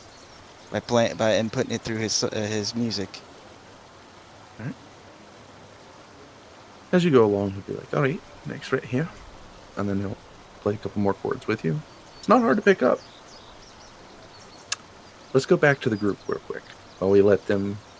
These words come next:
Speaker 2: kind of simmer down a bit. Um, so, of course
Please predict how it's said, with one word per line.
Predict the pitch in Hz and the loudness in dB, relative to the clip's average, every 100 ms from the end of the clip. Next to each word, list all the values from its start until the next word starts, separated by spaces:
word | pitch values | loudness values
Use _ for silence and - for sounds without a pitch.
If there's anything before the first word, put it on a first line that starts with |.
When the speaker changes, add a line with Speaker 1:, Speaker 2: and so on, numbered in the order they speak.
| - | -6
Speaker 2:
kind | 117 | -4
of | 110 | -2
simmer | - 113 107 | 0 0 0
down | 101 98 98 | -4 -4 -4
a | 95 | -8
bit. | - - - - - - - - - - - - - - - - - - - - - - - - - - - - - - - - - | -10 -14 -20 -20 -20 -20 -20 -20 -20 -20 -20 -20 -20 -20 -20 -20 -20 -20 -20 -20 -16 -16 -16 -20 -20 -20 -20 -20 -20 -20 -20 -10 0
Um, | 107 101 98 95 98 - - - - - - - - - - - - - - - - | 4 4 2 -2 -6 -12 -20 -20 -20 -20 -20 -20 -20 -20 -20 -20 -20 -20 -20 -16 -2
so, | - 110 101 92 - - - - - - - - | 6 8 8 4 -6 -20 -20 -20 -20 -20 -20 2
of | - - | 4 4
course | - - - | 0 -6 -10